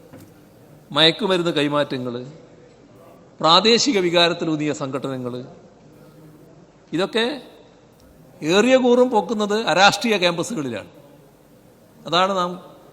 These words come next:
ശ്രദ്ധിക്കേണ്ട കാര്യം. അപ്പോൾ സാമൂഹ്യ പ്രതിബദ്ധതയില്ലാത്ത ഒരു പുതുതലമുറയെ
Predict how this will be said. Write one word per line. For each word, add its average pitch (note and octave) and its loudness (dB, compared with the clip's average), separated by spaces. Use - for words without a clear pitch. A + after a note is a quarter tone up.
ശ്രദ്ധിക്കേണ്ട D3 -4
കാര്യം. G2+ -16
അപ്പോൾ F#3+ -6
സാമൂഹ്യ G#3+ 2
പ്രതിബദ്ധതയില്ലാത്ത G3 0
ഒരു E3 -2
പുതുതലമുറയെ F3 0